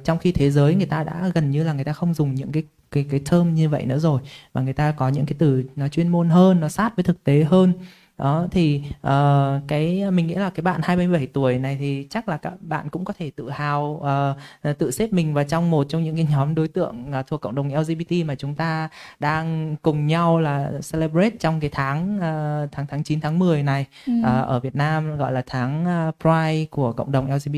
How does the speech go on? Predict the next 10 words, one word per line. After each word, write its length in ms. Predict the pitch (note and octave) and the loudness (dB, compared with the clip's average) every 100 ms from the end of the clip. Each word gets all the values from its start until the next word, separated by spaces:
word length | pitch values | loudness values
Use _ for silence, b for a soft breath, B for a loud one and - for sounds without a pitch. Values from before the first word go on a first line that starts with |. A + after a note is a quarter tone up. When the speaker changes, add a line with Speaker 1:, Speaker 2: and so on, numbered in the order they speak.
| C#3+ | -4
Speaker 1:
T 40 | |
I 640 | D#3 D#3 D3+ D3+ - C#3+ D3 | -4 -2 -2 -6 -4 -4 0
Q 180 | D3 D#3+ | 2 2
cộng, 280 | D#3 E3 - B B B - | 4 2 2 B B B -6
ờ, 380 | C#3 C3 C3 B2+ | -2 -2 -2 -6
các 120 | D3+ | -4
thứ. 220 | D3+ C#3 D#3+ B B _ | 0 0 -2 B B _
Thế 140 | D3 E3 | -4 -2
thì, 320 | G3+ F#3 D#3+ | 0 0 -2
ờ, 320 | D3+ D3+ D3+ | -2 -2 -2